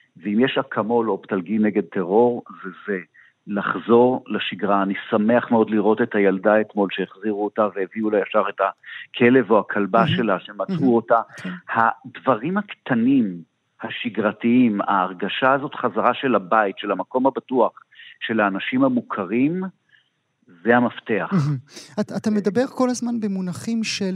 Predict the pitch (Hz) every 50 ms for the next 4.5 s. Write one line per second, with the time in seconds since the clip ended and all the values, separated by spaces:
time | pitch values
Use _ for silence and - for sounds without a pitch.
0 | 185 - - - 202 165 143 185 185 185 196 190 - - 196 - - 139 - 208
1 | 214 208 - - - 202 185 180 180 175 - - - - - - 165 175 180 185
2 | 190 196 190 170 - - 240 233 220 - 214 196 175 160 196 196 170 170 202 175
3 | 165 151 185 196 190 175 180 175 147 143 - 165 147 131 127 143 143 143 143 143
4 | 139 123 175 170 170 - - - 220